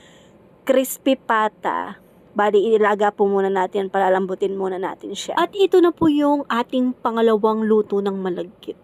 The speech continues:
Yung una po is yung kalamay. Bali, sa isang araw lang po pala to, ni mga kasawlo. Tapos isang, itong isang malagkit na pa-order natin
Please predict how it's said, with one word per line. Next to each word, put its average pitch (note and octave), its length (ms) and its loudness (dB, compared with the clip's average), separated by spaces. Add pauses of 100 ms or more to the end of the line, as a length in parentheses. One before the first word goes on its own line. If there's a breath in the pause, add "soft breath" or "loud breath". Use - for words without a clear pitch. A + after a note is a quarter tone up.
(260)
Yung G3+ 160 0
una G3+ 320 -2
po F#3+ 320 0
is G#3+ 800 -6
yung F#3+ 400 -4
kalamay. F3+ 800 -4 (800 soft breath)
Bali, C4+ 320 2
sa - 80 2
isang D4 240 0
araw B3 240 0
lang A#3 240 0
po G#3 160 0
pala F#3+ 160 2
to, F3 160 -6
ni F3 80 -6
mga F3+ 320 -8
kasawlo. - 480 -14 (400 loud breath)
Tapos D#4 320 2
isang, E4 320 2
itong D#4 320 0
isang D#4 240 2
malagkit C4+ 400 0
na C4 160 0
pa-order A#3 560 2
natin G3+ 560 -2